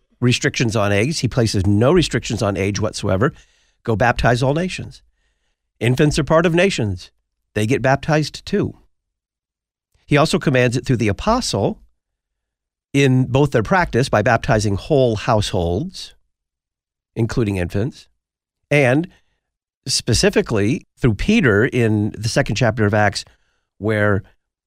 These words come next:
the people say, "What shall we do?" in response to his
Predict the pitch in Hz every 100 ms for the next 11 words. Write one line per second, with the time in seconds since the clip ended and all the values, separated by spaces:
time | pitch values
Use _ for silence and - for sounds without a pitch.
0 | _ 107 147 135 117 110 117 - 113 104
1 | 90 147 220 127 123 180 - _ _ _
2 | _ _ 120 120 - 120 - 107 104 -